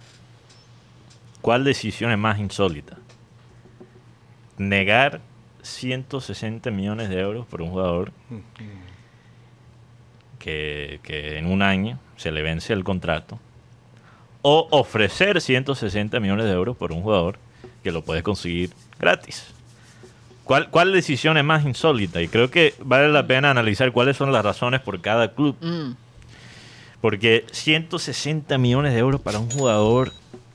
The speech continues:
Speaker 1: que se le vence el contrato en un año y que supuestamente dice que su sueño es jugar en tu club. O sea, muy fácilmente Real Madrid puede esperar un año para conseguir Mbappé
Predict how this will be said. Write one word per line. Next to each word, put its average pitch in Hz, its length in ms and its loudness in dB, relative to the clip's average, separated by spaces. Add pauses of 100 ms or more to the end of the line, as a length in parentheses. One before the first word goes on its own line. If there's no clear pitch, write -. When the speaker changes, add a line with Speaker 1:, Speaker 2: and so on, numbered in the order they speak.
(160)
Speaker 1:
que 101 100 -14
se - 140 -16
le 78 120 -10
vence 98 340 -6
el 127 100 -8
contrato 95 520 -10
en 135 80 -6
un 123 140 -6
año 131 420 0
y 98 160 -10
que 87 100 -12
supuestamente 127 880 -8
dice 110 460 -6 (1200)
que 90 100 -4
su 90 160 -10
sueño 135 320 -2
es 139 80 -4
jugar 104 400 2
en 101 100 -6
tu - 220 -12
club. 151 320 0 (1080)
O - 40 -20
sea, 98 120 4
muy 98 200 0
fácilmente 131 760 -2
Real 95 220 2
Madrid 113 300 2
puede 92 180 -2
esperar 98 380 -2
un 135 120 -4
año 92 320 -4 (720)
para 92 220 0
conseguir 87 500 -6 (220)
Mbappé 87 580 -6